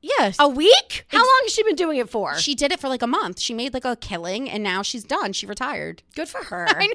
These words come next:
Speaker 1: honestly.
Speaker 2: Get that coin. I am all about it.
Speaker 1: I
Speaker 2: I'm
Speaker 1: am
Speaker 2: like,
Speaker 1: too.
Speaker 2: I used to be so prude, like,
Speaker 1: Mm-hmm.
Speaker 2: probably projecting of, you know,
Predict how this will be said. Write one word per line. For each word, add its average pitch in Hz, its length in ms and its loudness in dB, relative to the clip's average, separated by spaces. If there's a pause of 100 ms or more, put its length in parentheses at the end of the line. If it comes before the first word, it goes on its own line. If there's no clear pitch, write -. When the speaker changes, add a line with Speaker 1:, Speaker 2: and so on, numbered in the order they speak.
(120)
Speaker 1:
honestly. 233 360 -2
Speaker 2:
Get 285 240 4
that 508 260 -2
coin. 277 540 0
I 277 100 4
am 349 120 2
all 269 300 4
about 190 260 0
it. 160 160 -6
Speaker 1:
I 220 160 8
Speaker 2:
I'm 285 60 6
Speaker 1:
am 320 60 2
Speaker 2:
like, 339 180 6
Speaker 1:
too. 165 120 -4 (200)
Speaker 2:
I 277 80 2
used 370 160 0
to 403 60 -10
be 330 80 -2
so 262 600 4
prude, 170 460 -10
like, 202 320 -4 (160)
Speaker 1:
Mm-hmm. 226 80 -6
Speaker 2:
probably 339 400 6
projecting 214 800 -2
of, 185 320 -4
you 190 100 -8
know, 185 80 -4